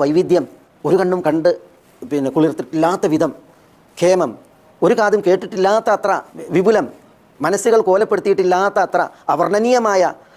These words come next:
അനുഗ്രഹങ്ങളുടെ വിശാല ലോകമാണ് സ്വർഗ്ഗം. അള്ളാഹു ആ ലോകം നൽകി നമ്മളെ അനുഗ്രഹിക്കുമാറാകട്ടെ. അതിലാണ് ഒരു മനുഷ്യൻ ഇങ്ങനെ സുഖിക്കുന്നത്, ആസ്വദിക്കുന്നത്. ഫീ ഷജറത്തിൻ, ഒരു വൃക്ഷത്തിൻ്റെ പേരിലാണ് അയാൾ സ്വർഗ്ഗം. സ്വർഗ്ഗം എന്ന് പറഞ്ഞാൽ എത്ര വിശാലം, സ്വർഗീയ അനുഗ്രഹങ്ങൾ എത്ര വൈവിധ്യം,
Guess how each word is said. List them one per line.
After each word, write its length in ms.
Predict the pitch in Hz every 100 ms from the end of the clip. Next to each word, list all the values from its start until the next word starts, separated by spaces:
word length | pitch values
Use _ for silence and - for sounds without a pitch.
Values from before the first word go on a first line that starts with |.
| _ -
അനുഗ്രഹങ്ങളുടെ 640 | 156 160 165 165 165 151 131 - _ _ _
വിശാല 260 | 131 151 180 156
ലോകമാണ് 300 | 143 139 131
സ്വർഗ്ഗം. 240 | 120 120
അള്ളാഹു 180 | 127 131
ആ 40 | 131
ലോകം 220 | 131 131
നൽകി 140 | 131 131
നമ്മളെ 140 | 131
അനുഗ്രഹിക്കുമാറാകട്ടെ. 680 | 131 123 127 123 117 107 113 - - -
അതിലാണ് 440 | 170 196 233 226
ഒരു 120 | 226 220
മനുഷ്യൻ 340 | 202 185 214 175
ഇങ്ങനെ 300 | 180 185 190 165
സുഖിക്കുന്നത്, 500 | 170 180 180 180 175
ആസ്വദിക്കുന്നത്. 640 | 165 156 170 156 165 165 170
ഫീ 140 | 180 185
ഷജറത്തിൻ, 640 | 196 175 185 185 214 196 - - -
ഒരു 160 | 226
വൃക്ഷത്തിൻ്റെ 560 | 277 240 - 285 294 302
പേരിലാണ് 360 | 269 262 254
അയാൾ 300 | 247 240 240 - - -
സ്വർഗ്ഗം. 380 | 190 220 226 208 - _
സ്വർഗ്ഗം 320 | - 151 233
എന്ന് 120 | 226 214
പറഞ്ഞാൽ 200 | 208 196
എത്ര 180 | 190 185
വിശാലം, 340 | 131 151 151 143 - _ -
സ്വർഗീയ 280 | 180 190
അനുഗ്രഹങ്ങൾ 580 | 269 240 202 208 208 180
എത്ര 200 | 170 214
വൈവിധ്യം, 540 | 190 143 160 151 175